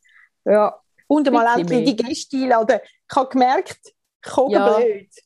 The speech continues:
Speaker 1: Selber A D H S haben, einen Podcast über A D H S machen und Leute mit A D H S wollen einladen und dann noch irgendwie Leute, die unregelmässig <laughs> arbeiten.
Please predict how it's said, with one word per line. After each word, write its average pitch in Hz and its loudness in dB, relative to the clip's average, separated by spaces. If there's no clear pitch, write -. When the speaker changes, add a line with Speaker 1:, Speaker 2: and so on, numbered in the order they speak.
Speaker 1:
Selber 254 0
A 220 2
D 311 -4
H 294 -2
S 311 -8
haben, 269 0
einen 262 -4
Podcast 277 -4
über 285 -4
A 262 -2
D 294 -4
H 285 -2
S 277 -10
machen 226 -2
und 226 -2
Leute 277 -2
mit 285 -4
A 233 2
D 269 0
H 247 2
S 269 -6
wollen 226 2
einladen 233 0
und 254 -10
dann 233 0
noch 247 0
irgendwie 233 -4
Leute, 233 -4
die - -4
unregelmässig 240 -2
<laughs> - -6
arbeiten. - -4